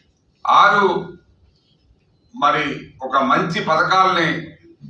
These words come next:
ఒక బుల్లెట్ లాంటి పథకాలని ఈవేళ చంద్రబాబు నాయుడు గారు ప్రజల ముందు పెట్టారు. అవి ఈరోజు ప్రజల్లోకి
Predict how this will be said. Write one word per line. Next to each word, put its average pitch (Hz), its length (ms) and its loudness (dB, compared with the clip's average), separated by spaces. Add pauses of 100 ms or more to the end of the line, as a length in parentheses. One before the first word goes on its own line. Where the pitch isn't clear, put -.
(500)
ఒక 131 120 0 (120)
బుల్లెట్ 185 340 -2
లాంటి 185 300 0
పథకాలని 160 460 0
ఈవేళ 147 280 0
చంద్రబాబు 156 360 0
నాయుడు 143 240 -2
గారు 131 220 -2 (1080)
ప్రజల 135 300 0
ముందు 156 200 -2
పెట్టారు. - 380 -2 (1500)
అవి - 280 2 (100)
ఈరోజు 180 260 2 (100)
ప్రజల్లోకి 190 440 2